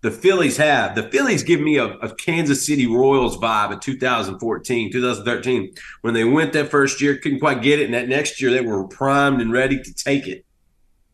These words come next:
I feel that way with the Phillies a little bit. And so they're in urgency mode.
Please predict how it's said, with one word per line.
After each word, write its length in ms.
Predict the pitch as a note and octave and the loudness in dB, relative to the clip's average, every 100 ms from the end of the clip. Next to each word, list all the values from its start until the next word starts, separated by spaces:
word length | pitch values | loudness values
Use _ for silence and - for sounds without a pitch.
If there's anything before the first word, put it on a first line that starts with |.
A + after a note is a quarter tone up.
| _ _ _ - | _ _ _ -4
I 80 | |
feel 320 | - - F#3 F3 | -4 2 2 4
that 180 | C3 | 2
way 140 | B2 B2+ | 2 0
with 140 | G#2 | 0
the 80 | G2 | -6
Phillies 400 | F2+ C#3 D3 G2+ | 0 2 2 0
a 40 | |
little 200 | F#2 F2+ | -4 -4
bit. 340 | E2+ F#2 D2+ - - - _ _ _ - | -4 -8 -8 -14 -20 -20 _ _ _ -2
And 160 | C3+ | 0
so 320 | D3+ C#3+ A2+ | 2 2 2
they're 520 | F2 F#3 A#3+ G3+ D3+ - | 2 2 4 4 2 0
in 180 | B2+ - | -2 0
urgency 460 | D#3+ C3 B2 - | 0 0 -4 -4
mode. 360 | A2 F2+ - | -6 -6 -8